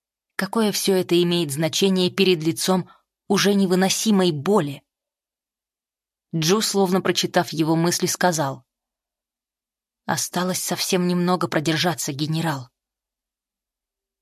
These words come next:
«Действительно, Джу — мой лучший шанс», мучительно подумал О'Юан.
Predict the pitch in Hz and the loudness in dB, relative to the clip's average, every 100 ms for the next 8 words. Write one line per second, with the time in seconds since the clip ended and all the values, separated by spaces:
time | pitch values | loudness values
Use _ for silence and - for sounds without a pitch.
0 | _ _ - 147 151 - - 190 196 165 | _ _ -10 -6 -4 -6 -6 -6 -4 -6
1 | 135 131 _ _ _ _ _ 165 139 147 | -6 -10 _ _ _ _ _ -6 -4 -2
2 | 175 196 _ _ _ _ - 180 185 175 | -2 -4 _ _ _ _ -2 2 4 2
3 | 208 - - - 170 156 127 - - _ | 0 0 -2 0 0 -2 -4 -8 -12 _
4 | _ _ _ 170 175 - - 165 156 147 | _ _ _ -2 -2 -2 -2 -2 0 0
5 | 156 160 156 - 170 156 143 135 | 0 -2 -4 -6 -6 -4 -4 -6